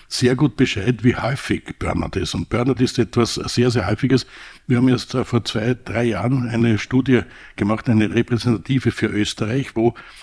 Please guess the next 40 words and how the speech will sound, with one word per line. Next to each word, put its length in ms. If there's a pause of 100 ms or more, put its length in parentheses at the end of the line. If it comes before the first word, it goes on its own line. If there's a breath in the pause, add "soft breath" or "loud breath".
(160 loud breath)
äh, 180
die 120
Bevölkerung 880
untersucht 580
worden 80
ist, 80
also 160
nicht 220
nur 100
befragt 540
worden 180
ist, 220
also 120
nicht 220
nur 180
online 300
befragt 460
oder 120
telefonisch 600
befragt 340
worden 120
ist, 100 (200 loud breath)
sondern 220
persönlich 480
untersucht 560
worden 280
ist, 320 (400 loud breath)
unabhängig 480
davon, 300
ob 160
jemand 280
eine 180
Diagnose 560
gehabt 340
hat 140
oder 180
nicht, 280
nach 140
einem 120
bestimmten 520